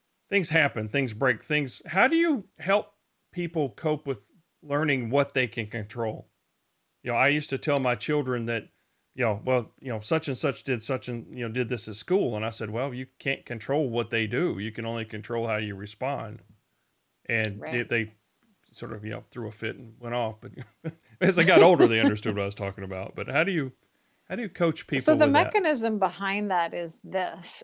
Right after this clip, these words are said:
Speaker 2: Uh, we sort of been taught that, like, "Oh, that thing or that person is making me feel this way."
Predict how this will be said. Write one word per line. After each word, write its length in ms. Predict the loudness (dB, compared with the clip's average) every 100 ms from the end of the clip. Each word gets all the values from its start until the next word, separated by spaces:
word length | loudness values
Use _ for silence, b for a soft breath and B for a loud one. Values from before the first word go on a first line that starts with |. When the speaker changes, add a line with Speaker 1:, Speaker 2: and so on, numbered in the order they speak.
| 0
Speaker 2:
Uh, 260 | 2 2 -4 -6
we 180 | -4 -2
sort 260 | -2 -2 -2
of 80 | -2
been 200 | -4 -4
taught 520 | -2 0 0 -2 -4
that, 260 | -6 -4
like, 260 | -4 -4 -6 -2
"Oh, 380 | 0 0 -4 -10
that 560 | -14 0 2 2 0 _ _
thing 420 | 0 0 -4 -4
or 120 | -4
that 280 | 0 -2 -2
person 640 | -10 -6 -4 -4 -4 -4 -6
is 160 | -8
making 540 | -6 -4 -4 -6 -12 -8
me 140 | -6
feel 360 | 2 6 6 6
this 340 | 4 2 0
way." 420 | 0 -2 -4 -8